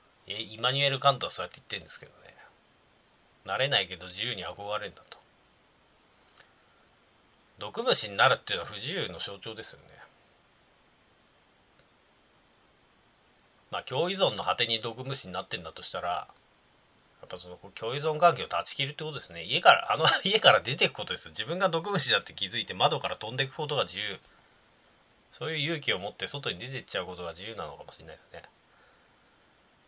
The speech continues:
えー、近くに森があればそっちで暮らすとか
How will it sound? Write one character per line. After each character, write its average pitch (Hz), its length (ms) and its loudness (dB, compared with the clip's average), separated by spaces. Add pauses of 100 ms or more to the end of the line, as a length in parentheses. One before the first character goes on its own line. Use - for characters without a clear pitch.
え 92 220 -8
ー、 90 40 -12
近 - 240 0
く 113 100 -2
に 92 100 -4
森 98 260 0
が 131 120 8
あ 131 40 8
れ 117 100 6
ば 80 220 -4
そ - 140 -8
っ - 60 -16
ち - 120 -8
で 101 100 -12
暮 85 160 -8
ら 80 60 -6
す - 100 -8
と 85 60 -12
か - 140 -20